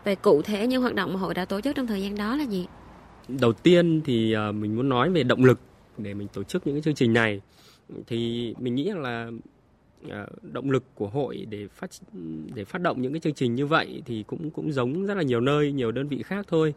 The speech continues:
Speaker 2: cũng không to tát hay ngoại lệ đâu. Ờ, đơn giản là cái thời gian đó thì hàng ngày, ờ, đập vào mắt chúng ta là những cái hình ảnh cũng rất là,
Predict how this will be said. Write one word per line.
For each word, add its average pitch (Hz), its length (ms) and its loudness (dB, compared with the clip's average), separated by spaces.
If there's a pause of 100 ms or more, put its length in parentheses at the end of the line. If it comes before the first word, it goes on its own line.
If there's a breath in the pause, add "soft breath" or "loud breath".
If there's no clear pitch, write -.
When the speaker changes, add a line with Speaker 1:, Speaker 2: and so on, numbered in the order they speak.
(300 loud breath)
Speaker 2:
cũng 135 140 -4
không 156 260 -2
to 139 140 -6
tát 190 260 -4
hay 156 100 -2
ngoại 131 160 -2
lệ 120 180 2
đâu. 139 200 0 (540 loud breath)
Ờ, 110 160 0
đơn 147 200 6
giản 110 340 2
là 104 480 -4
cái 147 100 -6
thời 120 160 0
gian 135 180 2
đó 127 300 -2
thì 147 100 -2
hàng 113 200 0
ngày, 117 260 4 (520 loud breath)
ờ, 104 140 -8
đập 113 240 -6
vào 110 80 -8
mắt 147 220 -8
chúng 143 120 -6
ta 131 240 -6
là 110 140 -6
những 104 160 -8
cái 135 100 -8
hình 113 120 -6
ảnh 101 180 -8 (100)
cũng 110 200 -10
rất 180 120 -10
là, 110 340 -8